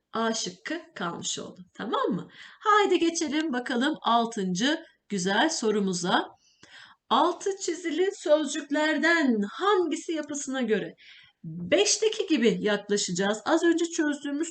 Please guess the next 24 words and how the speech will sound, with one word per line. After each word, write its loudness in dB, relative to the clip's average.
soru -2
gibi -4
aynı 0
mantık -4
gençler. -4
Şimdi 2
içerik, 2
şekil 0
ve 2
üslubu, 0
içerik. -2
Bunun 2
kökü -2
neydi? 2
İç 0
sözcüğü. 2
Üzerine 2
geldi 4
iç, 0
içermek. 2
Bakın -2
ismi -4
fiil 2
yapıyorum. 0